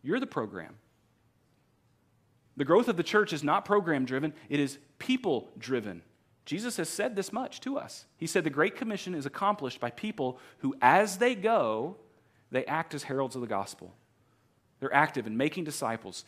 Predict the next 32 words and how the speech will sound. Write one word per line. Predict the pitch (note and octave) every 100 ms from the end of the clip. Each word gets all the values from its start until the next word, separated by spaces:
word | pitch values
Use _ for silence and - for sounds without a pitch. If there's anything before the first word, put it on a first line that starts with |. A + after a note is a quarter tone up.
| -
in | G2
baptizing, | B2 C3+ C3+ G#2+ F#2 F2 -
teaching | E3+ E3
people | D#3 D3+ -
to |
obey. | A2 G#2+ F2+ F#2 _ _ _ _ _ _ _ _ _ _ _ _ _ _ _ _ _ _ _ _ E3
Look | F#3+
at | A#3
that | C3+
figure | - D3+ C3
there | G#2+ G2+
at |
the | -
bottom | A2+ A2+
of | A2
your | G#2
notes. | G2 F#2 - - - _ _ _ _ _ _ _ _ _ _ _ _ _ _ _ _ _
The | B2
heading | C#3 C3 A#2+
on | A2+
it | G#2+
is | G#2 G#2
network | A2 A#2+ A2 A2 G#2+
evangelism, | G#2+ G#2+ G#2+ G2 G2+ G2+ G#2+
which | G#2
is | G#2+
not | A2+ G2+
my | A2 G#2
term. | - G2 G2+
It's | G2+
the | F#2+
term | - G#2+ G2+